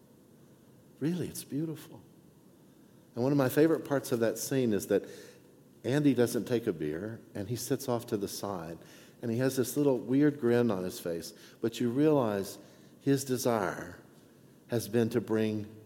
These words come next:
joy, redemption, a moment and glimpse of freedom into an unbelievable situation.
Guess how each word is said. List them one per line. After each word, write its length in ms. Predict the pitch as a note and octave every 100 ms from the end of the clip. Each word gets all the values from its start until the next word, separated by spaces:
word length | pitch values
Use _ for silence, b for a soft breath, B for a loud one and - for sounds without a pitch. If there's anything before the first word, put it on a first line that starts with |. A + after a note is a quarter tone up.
| - -
joy, 600 | - A#2 G#2 - D#2+ G#2+ - - - - B B B B B -
redemption, 1000 | A2 F#2+ A2+ A2 G#2+ - F2 D#2+ E2+ F#2+ - - - B B B B -
a 100 | G#2+
moment 420 | G#2 G#2+ A2 A#2 A2+
and 100 | G2
glimpse 380 | G2 G2 F#2
of 80 | F2+
freedom 640 | - - G#2+ G2 E2+ D2+ D2 - - B B B B B - -
into 280 | G#2+ A2
an 100 | G2+
unbelievable 600 | D#2+ E2 E2 D#2 D2 C#2+
situation. 720 | - - - - - - -